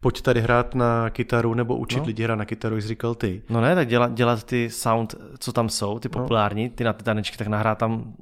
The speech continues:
Speaker 2: song,
Speaker 1: Jo.
Speaker 2: že jo, jako,
Speaker 1: Jo.
Speaker 2: jako audio
Speaker 1: Jo.
Speaker 2: a kytaru.
Speaker 1: Jsme se
Speaker 2: Instrument
Speaker 1: bavili
Speaker 2: prostě.
Speaker 1: o tom s tím Tomášem Třeštíkem, že jo, že
Speaker 2: No.
Speaker 1: vlastně jako najednou seš úplně v poloze, ve který ti ty lidi neznají, působí
Speaker 2: A zbytečně
Speaker 1: to trapně.
Speaker 2: vlastně.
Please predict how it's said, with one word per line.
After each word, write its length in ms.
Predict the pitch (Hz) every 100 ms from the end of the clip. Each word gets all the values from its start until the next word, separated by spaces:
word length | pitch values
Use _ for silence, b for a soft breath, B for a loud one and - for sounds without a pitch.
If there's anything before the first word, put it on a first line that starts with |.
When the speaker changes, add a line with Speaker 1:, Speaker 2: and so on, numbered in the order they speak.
| -
Speaker 2:
song, 380 | - 120 147 131
Speaker 1:
Jo. 40 |
Speaker 2:
že 60 | 113
jo, 40 |
jako, 200 | 104 -
Speaker 1:
Jo. 120 | 113 110
Speaker 2:
jako 220 | 107 117
audio 260 | 117 120
Speaker 1:
Jo. 80 | 120
Speaker 2:
a 40 | 120
kytaru. 340 | - - 127 - _ B B
Speaker 1:
Jsme 100 | B
se 60 | B
Speaker 2:
Instrument 300 | 127 - 151
Speaker 1:
bavili 280 | 131 135 143
Speaker 2:
prostě. 120 | 139
Speaker 1:
o 80 | 156
tom 60 | 139
s 80 |
tím 160 | - 143
Tomášem 400 | 131 123 135 156
Třeštíkem, 520 | - 117 - - 107
že 100 | 104
jo, 40 | 104
že 100 | 107
Speaker 2:
No. 40 |
Speaker 1:
vlastně 280 | 113 120 113
jako 240 | 104 123 113 B B B B B -
najednou 680 | 120 202 123 117 123 127 135
seš 300 | - 127 -
úplně 280 | 143 127 127
v 60 |
poloze, 340 | - 127 123 123
ve 80 | 120
který 220 | - 120
ti 100 | 117
ty 100 | 127
lidi 200 | 123 131
neznají, 520 | 120 98 113 107 107
působí 380 | - 113 - 113
Speaker 2:
A 40 |
zbytečně 500 | 120 127 123 - -
Speaker 1:
to 60 | 110
trapně. 340 | 101 95 110
Speaker 2:
vlastně. 260 | 107 117 123